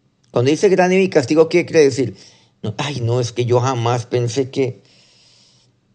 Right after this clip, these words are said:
bueno, sí, yo merecía seguramente un castigo". Seguramente, bueno, ahí ya va metiendo la duda. Pero no así. Pero en este castigo tan duro, "grande es mi castigo".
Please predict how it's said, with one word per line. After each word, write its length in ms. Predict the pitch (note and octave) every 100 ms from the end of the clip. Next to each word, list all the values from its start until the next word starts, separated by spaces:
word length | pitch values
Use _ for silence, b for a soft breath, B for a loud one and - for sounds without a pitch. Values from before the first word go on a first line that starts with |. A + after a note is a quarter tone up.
| _ -
bueno, 260 | D3+ C3+ A2+
sí, 240 | C#3+ D3
yo 120 | B2+
merecía 440 | C#3 C#3+ B2+ B2+ B2+
seguramente 600 | D3 C#3+ C#3+ C#3+ C3+ D3+
un 80 |
castigo". 480 | D3 C#3+ - D3 G2+ -
Seguramente, 1080 | - F2 A2+ B2+ D3 D#2+ E2+ F2 D#2+ -
bueno, 260 | F2+ G2+ G2
ahí 100 | -
ya 120 | G#2 G#2
va 100 | G#2+
metiendo 440 | G#2 G#2+ G#2+ G#2
la 100 | G2+
duda. 260 | G2 - - B B B B B
Pero 260 | B2+ A#2 G#2
no 240 | G#2+ B2+
así. 580 | D3 A#2+ - G#3+ C#3 - _ _ _ _ _ _ _ _ _
Pero 200 | - B2
en 60 | A2+
este 220 | B2 B3
castigo 540 | - C#3 - D3+ F#3 F#3+
tan 320 | D#3 B2+ A2+
duro, 340 | F#3+ A3 - b b
"grande 540 | - B2 D#3+ A#3+ A#3 A3+
es 80 | A3+
mi 180 | A3+ -
castigo". 880 | E3 - - B3 C4+ - B2 -